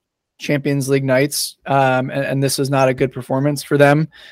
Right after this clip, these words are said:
Uh, of course, we talked about the Juventus loss coming out of the international break already,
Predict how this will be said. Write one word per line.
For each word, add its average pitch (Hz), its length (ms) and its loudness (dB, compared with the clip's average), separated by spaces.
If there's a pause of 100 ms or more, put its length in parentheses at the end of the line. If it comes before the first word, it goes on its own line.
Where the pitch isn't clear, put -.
(140)
Uh, 131 180 2
of 123 120 -2
course, 139 240 2
we 135 80 -4
talked 131 320 2
about 135 240 4
the 131 160 0
Juventus 135 500 0
loss 135 240 4
coming 135 240 -2
out 127 120 2
of 127 40 2
the 127 80 -2
international 131 540 -2
break 139 360 2
already, 143 400 2